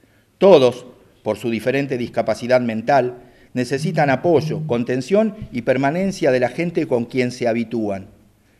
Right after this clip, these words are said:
No tienen la posibilidad, como la tiene usted o la tenemos nosotros, de adaptarnos a situaciones y cambios repentinos y constantes.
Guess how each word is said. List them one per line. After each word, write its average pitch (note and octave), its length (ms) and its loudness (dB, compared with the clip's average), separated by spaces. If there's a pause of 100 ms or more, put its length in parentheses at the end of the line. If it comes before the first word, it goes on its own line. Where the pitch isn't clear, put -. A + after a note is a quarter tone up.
(160)
No A#3 160 0
tienen F#3+ 360 4
la C3 120 4
posibilidad, C3+ 540 2
como B2 200 -2
la A#2+ 120 2
tiene C3 220 -2
usted D#3 320 0
o B2 60 2
la A#2 120 0
tenemos B2 340 -2
nosotros, B2 460 -4
de A#2 80 -2
adaptarnos A#2+ 560 -2
a A#2 80 -4
situaciones B2+ 720 -2 (220)
y A2+ 120 -6
cambios C3+ 400 0
repentinos A#2 680 -4
y A#2 40 -6
constantes. G#2+ 800 -4